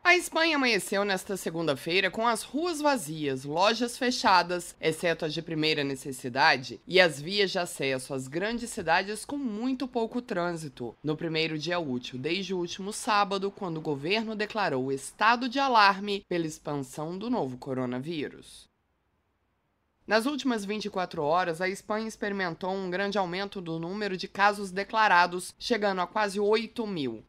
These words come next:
O número de mortes devido à pandemia subiu para duzentos e oitenta e oito, a maioria na região metropolitana de Madrid.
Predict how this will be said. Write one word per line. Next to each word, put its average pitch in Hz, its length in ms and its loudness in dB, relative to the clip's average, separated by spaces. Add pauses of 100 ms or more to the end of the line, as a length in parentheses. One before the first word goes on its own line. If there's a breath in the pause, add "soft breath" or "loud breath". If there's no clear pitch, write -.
O 160 80 -6
número 170 320 0
de 165 120 -4
mortes 143 560 -2
devido 147 300 -4
à 139 40 -2
pandemia 143 540 -4
subiu 139 400 -2
para 139 200 -6
duzentos 196 540 -4
e 220 60 0
oitenta 214 340 -4
e 233 40 -2
oito, 175 520 -2
a - 80 -2
maioria 240 500 2
na 156 100 -2
região 160 420 -6
metropolitana 208 920 -6
de 127 80 -10
Madrid. 147 460 -6